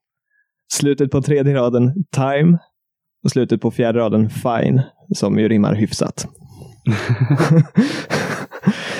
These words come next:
Ehm, sen när andra versen kommer så byter man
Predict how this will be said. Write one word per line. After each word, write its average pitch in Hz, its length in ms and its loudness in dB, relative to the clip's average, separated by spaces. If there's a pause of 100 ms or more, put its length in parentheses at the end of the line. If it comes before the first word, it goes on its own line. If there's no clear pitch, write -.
(260)
Ehm, 120 520 2 (1040)
sen 160 460 2 (420)
när 135 400 2 (260)
andra 170 300 2
versen 110 300 0
kommer 117 440 2 (1080)
så 120 400 0 (220)
byter 185 340 2
man 107 260 2